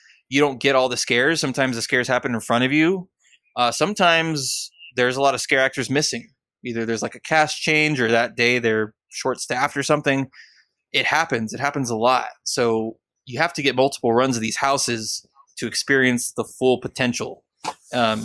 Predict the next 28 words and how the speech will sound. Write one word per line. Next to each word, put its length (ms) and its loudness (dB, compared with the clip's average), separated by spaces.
sometimes 600 0
certain 360 2
runs 280 2
are 80 2
much 340 0
better 420 0
than 100 -8
the 100 -4
others. 380 -2
So 520 -2
sometimes, 640 0
you 120 -6
know, 360 -2
there's 260 -4
people 360 0
that 100 6
only 180 4
get 180 -2
to 80 -4
experience 920 -4
the 140 -2
event 300 0
one 280 -2
night, 360 -2
and 180 -8
that 200 -4
could 120 -2
affect 500 -4